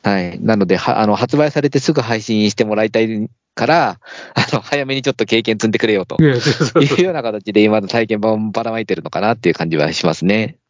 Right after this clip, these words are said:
Speaker 2: うん。ねえ、ほんと。
Speaker 1: はい。
Speaker 2: あ、でも自分だったらこれなんかパッケ版かな、あえて。
Speaker 1: うん。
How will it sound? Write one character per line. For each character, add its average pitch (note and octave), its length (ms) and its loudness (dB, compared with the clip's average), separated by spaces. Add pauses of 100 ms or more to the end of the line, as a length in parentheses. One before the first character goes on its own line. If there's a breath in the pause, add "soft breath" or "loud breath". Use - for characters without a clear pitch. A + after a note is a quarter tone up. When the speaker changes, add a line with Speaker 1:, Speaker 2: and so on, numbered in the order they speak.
Speaker 2:
う A2+ 80 -2
ん。 G2+ 540 0 (420)
ね G2+ 80 -6 (320)
え、 G#2+ 60 -4
ほ G#2 100 -6
ん G2 120 -14
と。 G2+ 200 -6 (440 loud breath)
Speaker 1:
は D#2 200 -2
い。 C#2+ 120 -10 (920 loud breath)
Speaker 2:
あ、 F#2+ 120 -6
で A#2 80 -2
も G#2 60 -2
自 F#2+ 180 -2
分 D3+ 140 0
だ B3+ 100 2
っ - 20 -16
た C4 100 0
ら D3+ 80 -2
こ C#3 100 0
れ B2 100 0
な B2 120 -4
ん B2 40 -6
か A#2 140 -2
パ - 180 -6
ッ - 120 -8
ケ B2+ 100 2
版 B2 260 -2 (440)
か - 160 0
な、 A#2+ 680 2
あ A2 140 2
え G2+ 80 -2
て。 E2+ 380 -4
Speaker 1:
う - 20 -6
ん。 D#2 340 -2